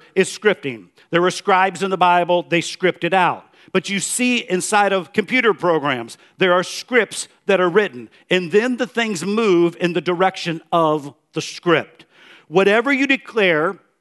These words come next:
and hold fast to, God shows up and creates. There's a verse in Hebrews chapter ten, verse twenty-three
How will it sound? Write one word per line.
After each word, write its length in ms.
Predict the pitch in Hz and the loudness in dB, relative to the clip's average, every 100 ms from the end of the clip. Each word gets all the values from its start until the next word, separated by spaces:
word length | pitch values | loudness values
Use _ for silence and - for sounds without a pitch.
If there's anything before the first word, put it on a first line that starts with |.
| _ _ _ - | _ _ _ -2
and 140 | 170 | 0
hold 300 | 175 175 - | 2 0 0
fast 360 | 202 214 208 - | 2 2 2 -4
to, 360 | 175 139 143 160 _ - | -2 -2 -2 -6 _ -6
God 320 | 131 190 220 | 0 2 2
shows 380 | - 233 220 165 | -2 -2 -2 0
up 380 | 190 160 - - | 2 0 -2 -4
and 220 | 175 165 - | -2 -2 -4
creates. 1120 | - - 165 156 156 _ - 175 123 107 - | -16 -12 -8 -8 -10 _ -2 0 0 -4 -10
There's 180 | 185 165 | -6 -4
a 60 | |
verse 300 | 156 196 - | -2 -2 -2
in 80 | 147 | -8
Hebrews 460 | 143 196 170 160 147 | -8 -6 -4 -4 -2
chapter 300 | 165 156 151 | -2 -2 -6
ten, 260 | - 165 | -4 -4
verse 200 | 143 151 | -4 -8
twenty-three 680 | - 156 143 - 180 156 101 | -8 -8 -8 -6 -2 -2 -2